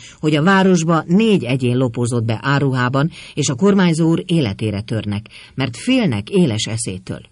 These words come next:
Kinyissa a szemét, s jól megvigyázza, kivel ereszkedik beszélgetésbe. Ne egyék semmiből, amivel megkínálják. Lesz rá gondom, hogy segítségére siessek, ha valami veszedelemben forogna. Egyebekben úgy járjon el, kormányzó úr,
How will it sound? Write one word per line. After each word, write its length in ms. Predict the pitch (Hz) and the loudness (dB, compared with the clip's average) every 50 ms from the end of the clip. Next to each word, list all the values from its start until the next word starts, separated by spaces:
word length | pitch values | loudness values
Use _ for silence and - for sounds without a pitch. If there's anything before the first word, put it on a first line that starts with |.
| _ _ _ _ _ _ _ _ | _ _ _ _ _ _ _ _
Kinyissa 520 | - 208 220 220 240 262 254 - - 262 240 | 0 2 2 4 2 2 2 0 0 0 -2
a 60 | 240 | -2
szemét, 540 | 233 - 214 190 190 180 170 151 135 - - - - - - | -2 -2 0 2 4 4 4 2 0 -2 -6 -18 -20 -20 -14
s 100 | - - | -6 0
jól 220 | - 185 190 190 185 | 4 4 6 6 6
megvigyázza, 840 | 170 165 165 160 156 160 151 147 143 135 135 131 131 135 131 123 117 - - - - | 4 4 2 2 2 2 4 4 2 0 0 -2 0 -2 -2 -2 -4 -8 -16 -8 -2
kivel 300 | - 220 214 165 135 127 | 2 2 4 4 2 0
ereszkedik 540 | 110 120 131 123 113 - - 120 107 107 | 0 -2 -2 -2 -2 -4 -4 -4 -4 -4
beszélgetésbe. 880 | 107 127 120 117 - 107 95 90 98 98 - - 98 95 - - 92 98 - - - - - | -2 -4 -4 -4 -4 -6 -6 -6 -8 -10 -8 -10 -10 -10 -10 -10 -10 -12 -12 -16 -20 -6 0
Ne 160 | 165 180 233 | 2 4 4
egyék 340 | 247 254 247 208 226 208 190 | 4 4 4 4 4 4 2
semmiből, 680 | - - - 247 247 247 226 196 151 156 147 135 120 - - - - | 2 0 0 0 2 2 2 2 2 2 2 0 -2 -4 -10 -20 -8
amivel 360 | - 151 175 190 156 151 147 139 | 0 2 4 4 4 4 2 0
megkínálják. 840 | 135 139 143 - - 110 101 92 87 87 85 85 87 101 - - - - | 0 -2 -4 -4 -4 -4 -4 -4 -4 -6 -8 -10 -12 -14 -18 -20 -20 -6
Lesz 300 | - 175 196 240 233 - | -2 2 2 2 2 0
rá 140 | 247 226 196 | 0 0 2
gondom, 360 | 196 185 190 190 185 190 185 | 4 4 4 4 4 4 4
hogy 100 | 165 151 | 2 2
segítségére 720 | 139 - 180 170 170 151 139 - 160 139 123 139 127 123 | 0 0 0 0 0 -2 -2 0 -2 0 0 0 0 0
siessek, 540 | 123 - - 147 131 123 - - 131 123 - - - - - - | -2 -2 -2 -2 -2 -2 -2 -4 -6 -6 -8 -12 -20 -20 -12 -4
ha 100 | - 156 | -2 0
valami 340 | 170 175 160 156 147 143 139 | 2 2 2 2 2 2 2
veszedelemben 680 | 160 180 - - 117 104 107 104 104 98 95 95 92 | 2 0 0 0 -2 -4 -2 -2 -2 -2 -4 -4 -6
forogna. 500 | 92 - - 117 104 95 90 - 92 90 - - - - - | -8 -8 -6 -6 -6 -6 -6 -8 -8 -8 -10 -14 -20 -14 -2
Egyebekben 760 | - 170 196 185 185 165 160 147 135 139 135 123 120 113 117 - - | 0 2 4 4 4 4 2 0 0 0 0 -2 -2 -4 -6 -8 -4
úgy 220 | - 214 214 220 180 | 0 2 2 4 4
járjon 400 | 190 196 185 185 196 196 196 196 | 4 4 4 4 4 4 2 2
el, 160 | 190 190 190 | 2 0 0
kormányzó 580 | 185 196 185 175 160 151 143 143 135 147 131 123 | 0 0 2 2 2 2 0 0 0 0 0 0
úr, 140 | 120 117 | -2 -4